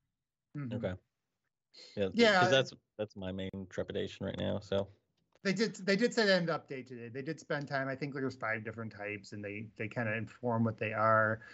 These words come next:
Speaker 1: Um, so yeah, like, I, I will be honest and say that's the one, the one thing that stands out to me in, in, uh, you know, potentially neg-, I, I,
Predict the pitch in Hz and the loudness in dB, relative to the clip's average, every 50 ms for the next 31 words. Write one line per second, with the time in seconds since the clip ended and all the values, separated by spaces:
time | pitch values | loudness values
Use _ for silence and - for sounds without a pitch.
0 | - - - - - - 170 170 165 165 165 160 165 160 160 156 - - - - | -18 -16 -16 -14 2 6 8 8 10 10 8 8 6 4 2 -2 -4 -10 -20 -20
1 | - _ - - 311 294 254 185 143 151 185 202 190 202 233 233 254 262 240 226 | -20 _ 4 6 8 8 8 8 6 6 4 4 4 4 4 2 2 4 4 4
2 | 247 254 269 233 190 214 196 185 175 170 165 156 156 147 - 139 135 120 - 151 | 4 4 2 0 -2 0 2 2 2 2 2 -2 -6 -8 -12 -16 -18 -12 -10 -10
3 | 139 135 139 139 160 - - _ 165 151 139 143 151 160 160 165 165 165 165 165 | -8 -6 -8 -8 -8 -10 -8 _ -8 -8 -4 -2 0 2 2 2 2 2 2 0
4 | 160 156 151 151 143 156 156 139 156 170 175 170 170 185 165 165 156 147 - - | -2 -4 -4 -4 -2 -2 -2 2 2 2 2 2 2 2 2 2 0 -2 -2 0
5 | 165 156 151 131 147 143 135 - 143 139 131 131 131 131 131 123 127 - 139 131 | 0 2 2 4 2 2 2 0 -4 -2 0 2 2 2 2 0 -2 -4 -4 -2
6 | 127 127 131 131 139 123 120 117 113 113 113 120 127 131 113 113 113 110 - _ | -2 -2 0 0 2 4 6 6 6 6 4 4 2 0 0 0 -2 -4 -8 _
7 | _ _ - - - - 220 196 196 202 190 190 190 190 220 220 220 220 220 214 | _ _ -20 -20 2 4 4 4 6 6 6 6 6 6 4 4 4 4 4 4
8 | 208 - 196 190 - 190 208 | 4 2 0 0 0 -4 -2